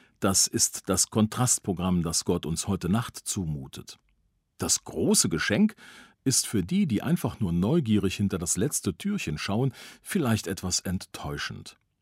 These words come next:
Doch gerade da helfen mir die Texte der vergangenen Tage immer wieder neu, das wahre Geheimnis der Menschwerdung Gottes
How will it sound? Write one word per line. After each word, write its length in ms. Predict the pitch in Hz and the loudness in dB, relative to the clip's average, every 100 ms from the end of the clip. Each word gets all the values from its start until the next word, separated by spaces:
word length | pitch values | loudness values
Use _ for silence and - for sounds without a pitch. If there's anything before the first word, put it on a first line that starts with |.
| _ - | _ -8
Doch 180 | - - | -8 -6
gerade 400 | - 87 120 76 | -8 -6 -6 -4
da 220 | 131 113 | -4 -4
helfen 340 | 92 95 90 | -6 -6 -4
mir 80 | 78 | -4
die 120 | 76 | -4
Texte 360 | - 117 - 80 | -6 -4 -2 -4
der 100 | 78 | -6
vergangenen 560 | - 78 82 85 78 | -8 -6 -2 -2 -4
Tage 320 | - 98 107 90 | -6 -6 -6 -4
immer 280 | 110 87 | -4 -4
wieder 180 | 85 80 | -4 -4
neu, 320 | 76 80 69 - - - - | -4 -4 -6 -10 -18 -20 -20
das 320 | - - - - | -10 -4 -4 -2
wahre 340 | 95 110 113 | 0 0 0
Geheimnis 520 | 90 78 98 95 - | -2 0 2 2 0
der 100 | 85 | 0
Menschwerdung 560 | 85 92 - 95 82 80 | 0 0 -2 -4 -2 -2
Gottes 380 | 101 135 117 | -2 0 0